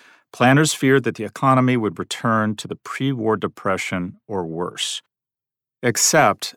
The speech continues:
that's not what happened. Instead, the arsenal of democracy transformed into the engine of capitalism. The next thirty years brought record low unemployment, sustained economic growth, and widespread investment in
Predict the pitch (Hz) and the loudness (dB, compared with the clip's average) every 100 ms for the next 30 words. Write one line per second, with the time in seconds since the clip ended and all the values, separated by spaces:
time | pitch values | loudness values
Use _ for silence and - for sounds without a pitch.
0 | _ - 127 131 - 139 120 101 - 131 | _ 0 2 2 2 2 0 -4 -4 -2
1 | 123 - - - - _ _ - 107 - | -2 -4 -14 -18 -20 _ _ -4 -2 0
2 | - 180 120 107 135 _ _ _ - 113 | 2 4 4 2 -4 _ _ _ -4 -2
3 | 139 156 196 - 196 160 147 117 120 110 | 4 4 4 2 2 2 4 4 4 0
4 | - 117 - 117 113 117 - 107 104 - | -4 -4 -4 -2 0 0 -2 0 -2 -4
5 | 101 104 92 87 - 120 127 113 120 127 | -6 -4 -4 -6 -4 2 2 2 2 2
6 | 104 95 - - 107 98 101 87 85 - | -2 -8 -8 -2 0 0 -4 -6 -8 -12
7 | - _ _ _ _ - _ 117 120 120 | -20 _ _ _ _ -20 _ 2 4 4
8 | - - 143 160 170 156 147 135 95 - | 0 2 4 6 4 4 2 2 0 0
9 | _ 98 110 131 156 135 127 113 113 107 | _ -2 0 2 0 2 4 4 2 0
10 | - 87 80 80 - - 107 - - 147 | -4 -6 -4 -8 -12 -10 -4 -4 -2 0
11 | 156 147 120 123 107 107 87 90 85 85 | 2 2 2 2 2 2 -2 -4 -4 -6
12 | - 101 85 82 98 120 127 - 110 110 | -8 -8 -8 -2 2 2 0 -2 -2 0
13 | 104 95 92 - 90 80 78 | -2 -2 -2 -2 -6 -6 -12